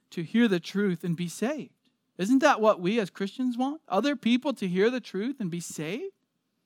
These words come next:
That's every sermon in the book of Acts. So let's look at these three responses to the truth of the resurrection. First of all, Paul says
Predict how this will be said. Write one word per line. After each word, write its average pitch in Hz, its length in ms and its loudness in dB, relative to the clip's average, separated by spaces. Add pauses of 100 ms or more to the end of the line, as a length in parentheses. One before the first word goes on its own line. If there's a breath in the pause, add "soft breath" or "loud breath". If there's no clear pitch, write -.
(480)
That's 175 280 0
every 190 320 2
sermon 165 560 -2 (180)
in 165 220 -4
the 139 80 -4
book 147 180 -4
of 151 80 -8
Acts. - 540 -8 (1120)
So 220 140 2
let's 247 200 6
look 202 140 0
at 165 40 0
these 139 180 -4
three 240 420 4
responses 190 880 -2
to - 180 -6
the 156 120 0
truth 160 600 -6
of 156 220 -6
the 139 120 -4
resurrection. 135 800 -6 (560)
First 208 320 2
of 160 80 0
all, 151 200 4
Paul 180 460 2
says 143 540 -4